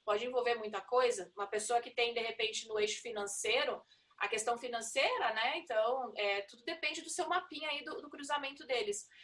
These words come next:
Mas o que que eu acho interessante nessas duas lunações? É que elas já tão dando uma lupinha lá na frente. É, esse processo que já vem vindo, então, da última lua, né? Que carrega agora,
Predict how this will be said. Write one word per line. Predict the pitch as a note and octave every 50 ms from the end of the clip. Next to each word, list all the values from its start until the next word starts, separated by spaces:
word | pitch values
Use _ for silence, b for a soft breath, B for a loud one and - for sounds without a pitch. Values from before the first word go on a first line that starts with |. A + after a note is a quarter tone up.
| B B B
Mas | C4+ C#4 C#4
o | D#4 D#4+
que | - G#4 G#4+
que | - - - D#5 C5+ A#4+
eu | G#4 F4
acho | D#4 D#4+ E4 - F4+
interessante | F4 - D4 C#4 - F3+ - - B3+ A#3+ B3+ B3+ - B3+
nessas | B3+ A#3+ A#3+ B3 A#3+ A#3
duas | A3 A3+ A#3 A3
lunações? | G#3+ A3 A3 G#3+ A3 G#3+ - - F#3+ F3+ F3+ - -
É | A#3+
que | A#3+ -
elas | C#4+ C4+ C#4+ C#4 C#4
já | - D#4 F4 G4+ C5 C#5 - -
tão | D4+ C4+ C4+ B3+ A#3+
dando | B3 B3 B3+ B3+ B3+ B3
uma | A#3+ A#3 A3
lupinha | A3 A3 G#3 - - _ - C#4+ E4 F4 E4 C4+ A3+ G3 F3+ - B B B B B B B
lá | B3+ C4 C#4+ E4 A4+ B4+
na | C5+ C5+
frente. | B4+ - - - G#3+ G#3 - - - - F#3 F3 - _ b b b b b b b b -
É, | A#3 A3+ A3+ A3+ - - G4+
esse | - - -
processo | - G#4 F4 F4 - - C#4+ D4 - - -
que | - A#3+
já | A#3 A#3+ A#3+ B3 D4+ E4+
vem | E4+ E4+ D#4 C#4
vindo, | B3 A3+ A#3 A#3+ C4+ D4
então, | C#4+ B3+ A#3 A#3+ A3+ A#3
da | A#3 A3+ A3
última | G#3+ - - A#3+ A#3 A3+ G#3+
lua, | G#3 G3+ G3 G3+ G#3+ A#3 C4 D4 C#4 B3
né? | - G#3 G#3 A3+ A3+
Que | - A#3+ A#3
carrega | - - A3+ G#3 - - F#3 G3 A3+ - C4+ B3
agora, | G#3 G3+ F#3 F3+ F#3+ G#3 - D#4+ D#4+ - - -